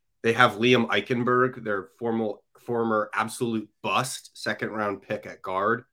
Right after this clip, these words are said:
He's playing center, and he's actually, like, playing well somehow. Uh, and it's not that he's actually playing well. It's that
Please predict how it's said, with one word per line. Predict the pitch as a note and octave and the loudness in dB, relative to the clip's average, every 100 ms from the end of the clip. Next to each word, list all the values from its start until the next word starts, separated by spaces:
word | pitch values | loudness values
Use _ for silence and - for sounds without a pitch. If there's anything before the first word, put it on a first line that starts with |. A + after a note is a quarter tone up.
| _ - | _ -12
He's | E3+ | -6
playing | - D#3+ | 0 0
center, | G#2 - F3+ - - - | 0 -2 -2 -4 -16 -6
and | A#2 | -2
he's | A#2 | 0
actually, | C3 - D3 | 0 0 0
like, | C3+ A2 - | 2 0 -8
playing | - B2+ C3 C3 E2+ | -6 -2 -2 -4 -6
well | F#2+ D3 A3+ - | -6 -6 -6 -14
somehow. | - F3 G3 A3+ A3+ - - - - | -8 -6 -4 -6 -6 -14 -20 -12 4
Uh, | C3 C3 B2+ | 6 6 6
and | C#3+ | 2
it's | D#3 A3 | 4 2
not | A#3 | 2
that | A3+ | 2
he's | E3+ C#3 | 0 0
actually | A2 - A2 | -2 -4 -8
playing | F#2+ F2+ | -8 -6
well. | E2+ B2 - _ | -6 -8 -10 _
It's | C3 C3 | -6 -4
that | E3+ D#3 | -2 -2